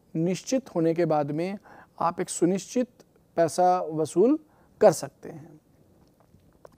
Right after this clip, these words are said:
अब हम बीमा के फंक्शंस की बात करते हैं कि बीमा के कार्य क्या हैं, बीमा का काम क्या है, वो कैसे कार्य करती है, बीमा किस प्रकार से काम करती है। बीमा के कार्यों को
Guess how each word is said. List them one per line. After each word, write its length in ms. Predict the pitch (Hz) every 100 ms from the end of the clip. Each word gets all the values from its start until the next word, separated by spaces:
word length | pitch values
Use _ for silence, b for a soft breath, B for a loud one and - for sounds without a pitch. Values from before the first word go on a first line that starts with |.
| _ _ _ _ _ _ _ -
अब 160 | 208 254
हम 160 | 269
बीमा 340 | 190 208 226 240
के 320 | 254 247 233
फंक्शंस 760 | - - - 165 165 226 220
की 100 | 208
बात 260 | 170 160 -
करते 320 | 143 139 -
हैं 120 | 196
कि 140 | - 185
बीमा 340 | 151 170 196
के 160 | 190 208
कार्य 560 | - - 170 185 214
क्या 160 | 196 170
हैं, 300 | 135 131 139 _ _ -
बीमा 300 | 156 175 202 180 _ _ _ _ _ -
का 100 | 208
काम 460 | - 175 180 220
क्या 180 | 208 180
है, 180 | 131 127 - b b b -
वो 100 | 196 -
कैसे 300 | 180 - 240
कार्य 320 | 190 165 170
करती 300 | 160 143 165
है, 80 | 180
बीमा 280 | 156 165 196
किस 200 | 214 -
प्रकार 300 | 165 156 135
से 140 | -
काम 180 | - 160 -
करती 240 | 165 _ _
है। 180 | _ _ b b b b b b b _ -
बीमा 380 | 190 220 262
के 340 | 294 254 254 254
कार्यों 420 | 214 185 196 220
को 440 | 214 220 226 226